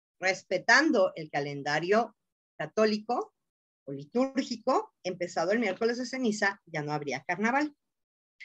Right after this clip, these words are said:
Yo explicaba desde el inicio de mi presentación que este tema lo elegimos porque en Papalotla, Tlaxcala,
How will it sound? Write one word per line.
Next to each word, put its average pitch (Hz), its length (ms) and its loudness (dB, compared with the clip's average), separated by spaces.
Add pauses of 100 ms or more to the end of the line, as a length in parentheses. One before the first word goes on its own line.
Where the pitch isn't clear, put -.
(220)
Yo 254 160 6
explicaba 269 880 4 (300)
desde 180 360 6
el 247 80 2
inicio 240 520 2
de 220 120 4
mi 214 140 4
presentación 247 920 -2 (760)
que 254 440 6 (440)
este 320 360 4
tema 247 540 2 (440)
lo 165 100 -6
elegimos 220 720 2 (640)
porque 269 600 6
en 180 260 -4
Papalotla, 220 920 6
Tlaxcala, 170 800 2